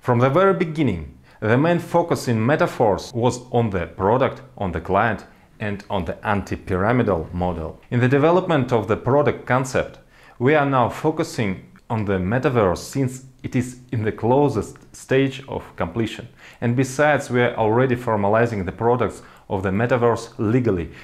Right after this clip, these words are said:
which is especially important in the context of the situation. The previously mentioned info products and internet marketing tools are being postponed indefinitely to focus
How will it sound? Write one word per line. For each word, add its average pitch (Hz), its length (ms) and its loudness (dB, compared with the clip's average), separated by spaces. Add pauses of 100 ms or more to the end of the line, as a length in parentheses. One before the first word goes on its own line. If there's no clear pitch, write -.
(120)
which 151 200 0
is - 360 -4
especially 131 540 0
important 117 580 -2
in 98 100 -8
the 87 80 -8
context 98 580 -2
of 87 120 -2
the 90 80 -6
situation. 101 600 -2 (760)
The 113 100 -2
previously 160 480 2
mentioned 127 720 -2 (100)
info 143 260 -2
products 151 600 2
and 92 260 -4
internet 101 420 -4
marketing 90 440 -4
tools 135 300 -4 (280)
are 120 180 -2
being 156 360 2
postponed 147 680 0
indefinitely 127 840 -2
to 107 240 -2
focus 143 520 -4